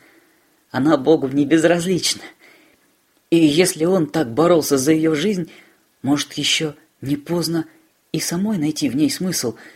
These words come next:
начав жить с ним и для него? Оценив крестный подвиг Христа,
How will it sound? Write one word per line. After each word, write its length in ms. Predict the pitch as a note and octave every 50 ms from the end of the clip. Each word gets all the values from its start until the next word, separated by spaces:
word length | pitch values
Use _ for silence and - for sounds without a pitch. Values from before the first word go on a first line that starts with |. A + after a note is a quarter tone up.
| _ -
начав 380 | C3 D3 C#3+ - G#3 F#3 C#3+
жить 280 | B2 C3+ F#3 F#3+ - -
с 160 | - - -
ним 340 | G3 G3+ A#3 A#3+ G#3 - - - - _ _ _ _ _ _ _ _ _
и 120 | - D3+
для 180 | C3+ B2 C3+ D#3
него? 520 | C#3 B2 B2 A#2 A2+ C3+ F3+ F#3+ F#3+ F#3+ _ _ _ _ _ _ _ _ _ _ _ _ _ _ _ _ _ _ _ _ _ _ _ _ _ _ _ _ _ _ _ _ _ _ _ _
Оценив 800 | - B2 A#2+ - - C#3+ C#3+ D3+ D#3 D#3 - - - - - _ _ _ _ _ _ _ _ _ _ _ _ _ _
крестный 540 | - A#2+ B2 D#3 D#3 - - - A#2+ A#2 -
подвиг 440 | _ _ C#3 D#3 C3+ A#2+ A2 A2+
Христа, 560 | - - B2 A#2 - - - - E3 E3 -